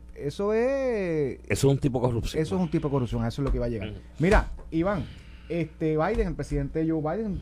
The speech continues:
Speaker 1: por, en horas de la tarde apareció. Como ustedes saben, en la retirada masiva del ejército de los Estados Unidos de Afganistán se dio la semana pasada. En, en menos de una semana, el talibán recuperó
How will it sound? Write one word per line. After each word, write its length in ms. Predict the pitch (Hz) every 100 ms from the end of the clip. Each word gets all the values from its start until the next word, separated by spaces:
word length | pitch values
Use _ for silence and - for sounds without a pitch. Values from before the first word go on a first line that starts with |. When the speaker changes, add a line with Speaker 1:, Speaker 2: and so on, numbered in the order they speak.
| -
Speaker 1:
por, 200 | 135 135 -
en 140 | 131
horas 260 | 135 147 156
de 80 |
la 140 | 143 127
tarde 280 | 143 147 135
apareció. 460 | 127 120 - 202
Como 200 | 208 143
ustedes 260 | - 131 127
saben, 320 | 143 147 151 - - - - -
en 200 | 135 139
la 120 | 131
retirada 480 | 135 127 127 135 156
masiva 580 | 147 - 147 131 113 123 - - - -
del 300 | 127 131 127
ejército 360 | 127 117 131
de 20 | 151
los 40 |
Estados 260 | 151 151 151
Unidos 180 | 151 139
de 60 |
Afganistán 500 | 135 143 131 - 185
se 120 | 175
dio 120 | 127 123
la 80 |
semana 320 | 123 135 135 135
pasada. 340 | 131 180 175
En, 200 | 135 120 -
en 180 | 120 123
menos 280 | 131 160 139
de 80 | 131
una 240 | 139 151
semana, 440 | 147 127 113 98 - - - - 117
el 220 | 123 117
talibán 440 | 127 123 120 131
recuperó 500 | 143 143 135 127 135